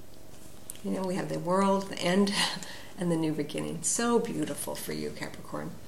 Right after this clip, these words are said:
Be easy with yourself. Nourish yourself. Get expert advice about, about how to nourish yourself and take care of yourself.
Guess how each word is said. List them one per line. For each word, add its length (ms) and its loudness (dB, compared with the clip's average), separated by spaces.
Be 80 2
easy 560 6
with 180 2
yourself. 640 2
Nourish 640 10
yourself. 680 2
Get 200 2
expert 380 4
advice 760 4
about, 240 2
about 180 2
how 220 0
to 80 2
nourish 480 4
yourself 280 -2
and 100 -4
take 160 -2
care 220 2
of 80 2
yourself. 540 -2